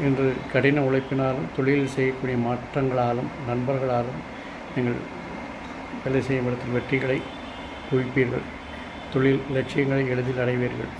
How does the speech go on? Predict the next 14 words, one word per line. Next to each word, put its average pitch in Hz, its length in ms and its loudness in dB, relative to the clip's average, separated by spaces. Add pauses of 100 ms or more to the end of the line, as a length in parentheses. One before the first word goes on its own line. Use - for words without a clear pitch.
டார்கெட்லாம் 127 560 2
ஈஸியாக 127 260 -2
ரீச் 123 220 -2
பண்ணிட்டு 123 320 -2
போவீங்க. 113 340 0 (1400)
அதே 135 160 4
நேரத்தில் 135 420 0 (2250)
வியாபாரம், 131 480 4
வணிகம் 127 340 0
செய்பவர்களுக்கு 123 580 -2
நல்ல 120 160 0 (1040)
லாபங்களும் 123 500 0
வருமானங்களும் 120 600 0
அதிகரிக்கும். 113 500 -2